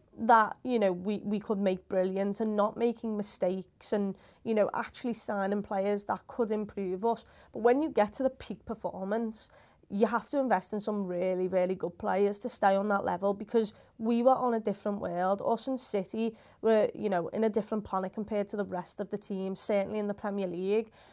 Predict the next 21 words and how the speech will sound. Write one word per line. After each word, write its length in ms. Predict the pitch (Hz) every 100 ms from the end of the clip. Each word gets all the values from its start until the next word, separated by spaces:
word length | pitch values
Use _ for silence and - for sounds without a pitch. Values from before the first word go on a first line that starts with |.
| - -
And 160 | 226 233
where 160 | 240
City 320 | 233 - 233 226
continue 540 | 226 208 214 202 190
to 200 | 190 208 -
reinvest 720 | - 202 196 185 170 170 -
or 100 | 214
at 80 | 202
least 220 | 196 -
spend 420 | - 202 196 190 -
big 220 | 202 190
money 320 | 185 180 214
on 140 | 220
big 220 | 208 180 -
players 380 | 185 196 226
like 240 | 247 262 247
Erling 280 | 196 185 185
Haaland, 420 | 180 175 185 190
and 100 | 220
I 60 |
know 300 | 233 226 220